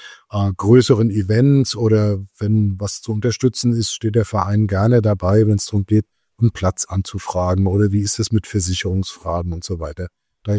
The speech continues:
da sind wir dann gerne da, um zu helfen, aber im Sinne von einer Graswurzelsportart, äh, sollte das nicht so zentralistisch sein, so, oh, das ist der Verein und der macht jetzt alles so.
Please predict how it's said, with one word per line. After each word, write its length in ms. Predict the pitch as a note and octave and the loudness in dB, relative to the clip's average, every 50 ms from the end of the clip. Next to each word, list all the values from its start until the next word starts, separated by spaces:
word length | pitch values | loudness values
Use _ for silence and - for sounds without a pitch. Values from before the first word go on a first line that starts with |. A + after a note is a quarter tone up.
| - - | -2 -2
da 100 | A2+ F#2+ | -4 -4
sind 180 | - - A#2+ | 0 4 6
wir 100 | B2+ C3 | 6 6
dann 200 | A#2+ A2+ G#2 G#2 | 6 4 0 -2
gerne 340 | F#2+ G2+ G2 A2 A2+ A2+ G2+ | -4 -4 -4 -2 -2 -4 -6
da, 360 | - F#2 F#2 G#2 A#2+ C3 B2+ - _ _ _ _ _ _ | -6 -6 -4 -2 -2 -2 -2 -4 _ _ _ _ _ _
um 220 | - A#2 A2+ A2 | -2 0 0 0
zu 220 | - - - A2 G2+ | 0 -2 -6 -6 -4
helfen, 520 | F2 G2+ G2+ A2 B2+ C#3 - - C3+ B2 | -4 -2 0 2 2 2 0 -2 -4 -6
aber 400 | - - G#2 G#2+ A2+ G#2+ B2+ A#2+ | -6 -4 -4 -4 -2 0 0 0
im 140 | G#2 G#2+ G#2 | 0 0 -2
Sinne 240 | F#2 A2+ A#2 C3 A2+ | 0 0 2 0 0
von 160 | - - G#2+ | 0 -2 -2
einer 100 | G2+ G2 | -2 -2
Graswurzelsportart, 1400 | - - - F#2+ A2+ C#3 - - C3+ C#3 B2+ - - C3 A2 - - - A#2 A2 A#2 A2 - - G#2+ G#2 G#2 G2+ _ _ _ _ _ _ _ _ _ _ | -4 -4 -2 0 0 0 0 0 0 0 0 0 0 -4 -6 -6 -4 -4 -2 -2 -2 -2 -4 -4 -4 -2 -2 -4 _ _ _ _ _ _ _ _ _ _
äh, 200 | - G#2 G#2 G#2 | -4 -2 0 0
sollte 420 | F#2+ - - G#2 G#2+ A#2+ A#2+ A#2+ | 0 0 0 0 2 2 2 2
das 220 | G#2 A2+ G2+ - - | 2 0 0 0 0
nicht 220 | A2+ A#2+ A#2 - | 0 0 0 -2
so 200 | - - A2+ A#2 | 0 2 2 2
zentralistisch 800 | G#2+ - - A2 G#2 - - G#2 F#2+ G2+ G2+ - - - G2 - | 2 0 -2 -2 -2 -2 -2 -2 -2 -2 -4 -6 -8 -8 -8 -6
sein, 220 | - F#2 F2+ F2+ F2+ | -6 -4 -4 -4 -4
so, 100 | F#2 E2+ | -4 0
oh, 260 | F2+ A#2 A#2+ C3 A#2+ | 2 4 6 6 6
das 220 | A2 A2 - - | 6 2 0 -2
ist 160 | - - - | -6 -8 -6
der 80 | G#2+ F#2+ | -6 -6
Verein 640 | - - G2 F#2 D#2+ F#2 G2 G#2+ A2+ B2 A#2 A2 G#2 | -6 -6 -8 -8 -6 -2 0 2 2 2 2 2 0
und 180 | G2+ G2+ F#2+ | -2 -4 -4
der 180 | G2+ G2+ G#2 G2+ | -4 -4 -6 -4
macht 320 | F#2+ G2 G#2 G2+ - - _ - | -2 -2 -2 -2 -4 -8 _ -14
jetzt 240 | F2+ F2 - - - | -14 -12 -12 -14 -12
alles 280 | - E2 D#2+ E2 - - | -12 -12 -12 -12 -14 -16
so. 140 | - D#2+ | -16 -14